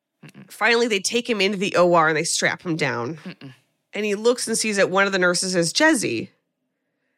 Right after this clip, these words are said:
Speaker 2: And he says, "Please, I'm asking you to please, I need to go home." And the doctor tells him,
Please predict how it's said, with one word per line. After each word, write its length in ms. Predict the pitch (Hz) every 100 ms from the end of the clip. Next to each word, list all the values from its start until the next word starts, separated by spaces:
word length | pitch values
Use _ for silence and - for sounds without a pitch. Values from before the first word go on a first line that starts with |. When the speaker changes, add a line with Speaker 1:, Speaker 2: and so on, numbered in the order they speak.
| _
Speaker 2:
And 100 | 185
he 40 | 190
says, 200 | 208 196
"Please, 420 | - 247 233 226
I'm 120 | 175
asking 360 | 180 165 185 233
you 20 |
to 60 | 190
please, 360 | - 220 202 185
I 120 | 190
need 120 | 196
to 80 | 196
go 140 | 180
home." 540 | 185 262 262 170 156 - _ _ _
And 120 | 190
the 40 | 208
doctor 280 | 240 277 240
tells 200 | 214 214
him, 120 | 208